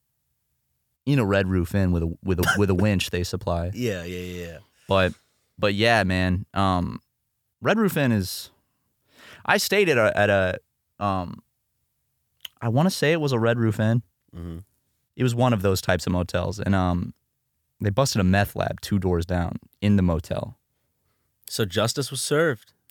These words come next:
Speaker 1: Well, no, the guys got away. Um, they, like, the police didn't bust it. I, we heard screaming.
Speaker 2: The
Speaker 1: We
Speaker 2: meth
Speaker 1: go outs-
Speaker 2: was apprehended.
Speaker 1: Well, the, uh, I went outside.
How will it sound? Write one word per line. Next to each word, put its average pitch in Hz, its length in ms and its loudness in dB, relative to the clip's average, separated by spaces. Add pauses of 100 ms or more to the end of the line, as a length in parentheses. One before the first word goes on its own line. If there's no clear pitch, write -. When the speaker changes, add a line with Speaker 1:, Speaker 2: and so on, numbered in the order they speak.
Speaker 1:
Well, 123 200 4
no, 120 300 2
the 104 100 -4
guys 104 280 2
got 95 160 2
away. 87 220 -2 (340)
Um, 95 460 2 (140)
they, 113 220 -2
like, 123 200 0
the 120 80 0
police 127 300 2
didn't 151 220 2
bust 160 300 2
it. 175 180 0
I, 107 120 2
we 113 160 4
heard 123 180 2
screaming. 123 420 2
Speaker 2:
The 131 60 4
Speaker 1:
We 113 80 4
Speaker 2:
meth 120 100 4
Speaker 1:
go 113 60 6
outs- 110 80 4
Speaker 2:
was 135 160 -2
apprehended. 143 640 0 (180)
Speaker 1:
Well, 135 340 2
the, 127 500 2 (400)
uh, 110 460 4 (800)
I 143 160 4
went 135 140 2
outside. 92 500 0